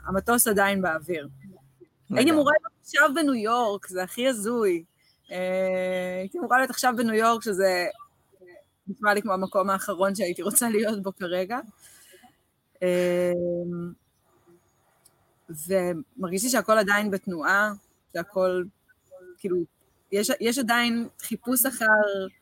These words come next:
Speaker 1: מהות ומשמעות של ה-, של התקופה הזאת, ויהיה מאוד
Speaker 2: לגמרי.
Speaker 1: מעניין, אה, לראות עוד חמש שנים מה, מה השתנה בעקבות זה.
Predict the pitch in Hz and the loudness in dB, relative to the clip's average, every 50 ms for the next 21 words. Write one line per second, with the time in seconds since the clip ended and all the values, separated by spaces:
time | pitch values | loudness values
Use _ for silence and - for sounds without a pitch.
0 | _ _ _ _ - - _ - - 190 190 _ _ _ - 190 202 196 - 247 | _ _ _ _ -20 -20 _ -20 -20 -20 -20 _ _ _ -6 -4 -4 -2 -2 -2
1 | 254 - 254 247 233 202 202 - - 196 190 185 190 196 214 214 - - - - | -2 0 0 -2 0 0 -2 -2 -2 -4 -2 0 0 0 0 0 -2 -6 -14 -14
2 | - _ - - 196 180 185 175 180 180 175 175 170 175 170 - - 180 - - | -16 _ -8 -4 -2 0 0 0 0 0 -2 -4 -4 -6 -8 -10 -12 -14 -16 -16
3 | - 175 - - 202 196 196 190 175 165 147 151 135 - 156 151 160 170 _ 196 | -16 -12 -4 0 2 2 4 2 0 -4 -10 -12 -14 -16 -16 -16 -16 -16 _ -20
4 | 190 196 - _ _ _ _ _ - - _ 165 170 170 170 175 185 190 120 120 | -20 -20 -20 _ _ _ _ _ -20 -20 _ -12 -10 -8 -6 -2 0 2 4 4
5 | - - - 113 - - - _ _ _ _ _ _ _ 165 165 165 165 165 165 | 4 4 4 2 0 0 -4 _ _ _ _ _ _ _ -6 -6 -4 -4 -4 -6
6 | 170 175 180 _ _ - 190 196 196 165 196 208 202 - 190 202 190 - - 214 | -6 -8 -12 _ _ -6 -4 -2 0 2 2 2 2 2 0 -2 -2 -2 -2 -2
7 | 202 202 202 - - 202 190 196 185 190 185 185 180 180 180 180 180 175 175 170 | 0 0 -2 -2 -4 -4 -4 -4 -4 -4 -4 -2 -2 0 0 0 0 0 -2 -4
8 | - - 190 190 180 190 196 - - - 196 185 190 180 185 180 180 170 160 - | -4 -4 -4 -2 -2 -2 -2 -4 -4 -2 -2 -2 0 -2 -2 -2 -4 -6 -8 -6
9 | 185 190 196 175 - - 165 | -6 -4 -4 -4 -4 -6 -8